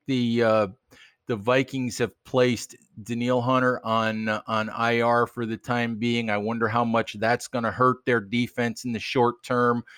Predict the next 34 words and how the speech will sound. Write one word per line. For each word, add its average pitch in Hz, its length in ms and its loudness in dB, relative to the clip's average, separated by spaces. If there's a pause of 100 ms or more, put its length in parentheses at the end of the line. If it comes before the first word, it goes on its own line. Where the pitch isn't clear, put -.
(220)
They 120 120 2
still 160 480 4
have 120 240 2
a 104 60 -6
ton 127 380 0
of, 95 240 -2
of 107 180 -2
really 120 500 0
good 101 420 -2
players. 120 680 0 (760)
Kirk - 320 -4
Cousins, 208 460 0
to 196 120 -6
me, 196 280 -2
is 151 160 0
one 156 260 -4
of 151 140 -6
those, 143 360 -2 (140)
one 165 400 0
of 156 140 -8
those 156 260 2
guys 143 520 4
who's, 135 340 0 (340)
who's 156 240 0
a 139 80 0
good 135 540 2
quarterback. 151 720 2
He 127 120 -8
can 113 220 -10
do 147 220 2
some 151 260 -8
things 147 400 -10
for 147 320 -2
you, 143 280 2